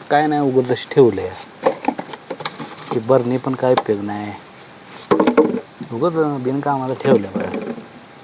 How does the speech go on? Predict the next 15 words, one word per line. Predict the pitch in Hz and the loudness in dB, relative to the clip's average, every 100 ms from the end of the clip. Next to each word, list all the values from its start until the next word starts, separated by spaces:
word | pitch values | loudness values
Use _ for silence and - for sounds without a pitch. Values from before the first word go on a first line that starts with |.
| - - - - - - - - - - - - - - - - | -20 -20 -20 -20 -20 -20 -20 -20 -20 -20 -20 -20 -20 -20 -20 -14
काय | - - - | -10 -6 2
कचराच | 139 - 123 120 | 2 4 4 4
आहे | 117 | 2
सगळा, | 123 98 - - - - - - | 2 0 -6 -18 -20 -20 -18 -6
या | 104 | -4
सगळ्या | 113 127 127 | 0 4 4
बाटल्याच | 123 127 - 110 117 | 6 4 4 2 2
बाटल्या | 120 - 98 | 0 0 -2
आहेत | 95 98 98 | -2 -6 -8
काय | - - 107 - | -8 -10 -4 4
पेटीत. | 110 - 98 - - - - - - - - - - - - | 4 4 -6 -10 -20 -20 -20 -18 -18 -18 -18 -18 -20 -18 -4
ठीक | 127 | 2
आहे, | 120 - | 2 2
कोराड | - 113 120 110 | 2 6 6 6
आहे, | 107 | 4